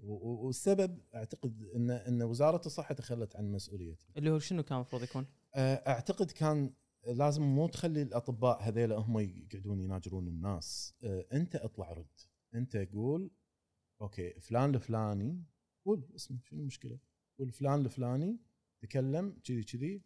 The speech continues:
Speaker 1: وإحنا كوزارة صحة نقول هذه معلومات خطأ. لا تحول تحقيق ولا
Speaker 2: شنو
Speaker 1: ترفع
Speaker 2: كان عندهم
Speaker 1: قضية.
Speaker 2: أكاونت دكتور ينفون فيه أشياء معينة؟
Speaker 1: لا، بس أنت لما تقول،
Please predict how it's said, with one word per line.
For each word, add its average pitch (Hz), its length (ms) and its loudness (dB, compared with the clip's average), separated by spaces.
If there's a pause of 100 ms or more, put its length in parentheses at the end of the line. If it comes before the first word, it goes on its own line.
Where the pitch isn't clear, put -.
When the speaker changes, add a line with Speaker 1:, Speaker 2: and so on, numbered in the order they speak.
Speaker 1:
وإحنا 135 500 0
كوزارة 117 560 2
صحة 143 560 -4 (240)
نقول 104 260 -2
هذه 110 200 2
معلومات 101 360 -2
خطأ. - 260 -8 (680)
لا 214 120 0
تحول 156 320 -2
تحقيق 120 460 -10
ولا 147 200 -2 (360)
Speaker 2:
شنو 226 220 0
Speaker 1:
ترفع - 100 0
Speaker 2:
كان 254 100 4
عندهم 220 300 4
Speaker 1:
قضية. 196 120 2
Speaker 2:
أكاونت 143 340 -4
دكتور 139 300 0
ينفون 131 440 2
فيه 120 300 -2
أشياء 113 360 -6
معينة؟ 113 440 -4
Speaker 1:
لا، 117 160 4
بس 127 260 -2
أنت 139 160 -2
لما 135 320 2
تقول، 123 480 4